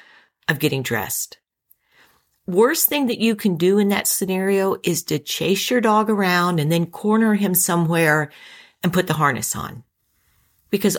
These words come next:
all that's gonna teach him is he needs to run more next time. So if you have one of those dogs that tries to turn putting his leash on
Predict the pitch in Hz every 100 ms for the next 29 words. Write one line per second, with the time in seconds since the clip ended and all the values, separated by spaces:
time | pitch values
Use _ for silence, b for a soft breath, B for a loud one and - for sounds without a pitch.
0 | - 185 202 208 - 185 180 202 196 190
1 | 165 165 - 160 156 156 - - 151 151
2 | 147 143 143 165 208 180 139 139 151 -
3 | 143 139 - - 71 - - _ _ _
4 | - 190 - 233 254 185 170 196 214 220
5 | - 170 160 165 156 - - - 165 180
6 | - 151 - 175 170 165 b b - 170
7 | 165 190 196 185 160 190 220 - 147 143
8 | 139